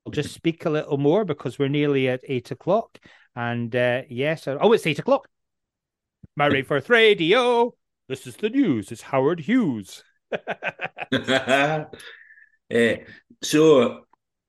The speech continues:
Speaker 2: obviously, then you said you were doing, like, the rock show at that point. You,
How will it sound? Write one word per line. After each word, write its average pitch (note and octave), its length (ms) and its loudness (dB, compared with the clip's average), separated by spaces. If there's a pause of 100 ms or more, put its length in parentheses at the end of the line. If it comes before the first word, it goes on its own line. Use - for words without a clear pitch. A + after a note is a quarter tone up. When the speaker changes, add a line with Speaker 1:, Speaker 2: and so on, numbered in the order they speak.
(140)
Speaker 2:
obviously, E3 600 4
then C3 500 0 (240)
you B2 60 -14
said C#3 240 -2
you C3+ 120 -2
were B2 100 0
doing, B2 240 -2
like, A#2+ 220 -4 (180)
the A2+ 160 0
rock A2+ 260 -2
show C3 380 -4 (300)
at F2+ 140 -6
that A2 320 -2
point. A#2+ 280 0
You, G2+ 220 -10